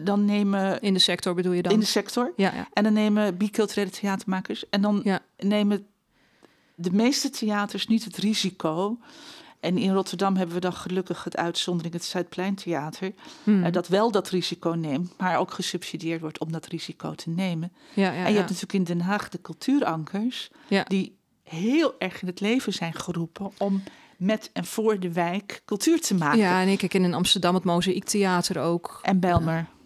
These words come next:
Speaker 2: En Be-, ja.
Speaker 1: En het
Speaker 2: Ja.
Speaker 1: Belmer, eh, Parktheater.
Speaker 2: Ja, nou ja,
Speaker 1: En zo
Speaker 2: er
Speaker 1: zijn er
Speaker 2: zijn
Speaker 1: meerdere in Nederland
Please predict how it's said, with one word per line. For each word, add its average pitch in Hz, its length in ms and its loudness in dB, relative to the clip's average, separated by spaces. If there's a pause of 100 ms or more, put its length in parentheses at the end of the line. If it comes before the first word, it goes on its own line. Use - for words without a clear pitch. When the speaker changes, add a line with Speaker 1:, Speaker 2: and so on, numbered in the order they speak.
(400)
Speaker 2:
En 175 200 -4
Be-, - 100 -8
ja. 170 240 0 (240)
Speaker 1:
En 170 120 -2
het 160 100 -4
Speaker 2:
Ja. 160 60 0
Speaker 1:
Belmer, 165 460 -4
eh, 160 160 -4 (120)
Parktheater. 151 840 -4
Speaker 2:
Ja, 185 80 2
nou 175 100 -4 (200)
ja, 175 120 2
Speaker 1:
En 175 80 4
zo 185 60 4
Speaker 2:
er 202 60 4
Speaker 1:
zijn 208 200 6
er - 20 6
Speaker 2:
zijn 208 120 4
Speaker 1:
meerdere 208 560 4
in 180 180 2
Nederland 190 760 2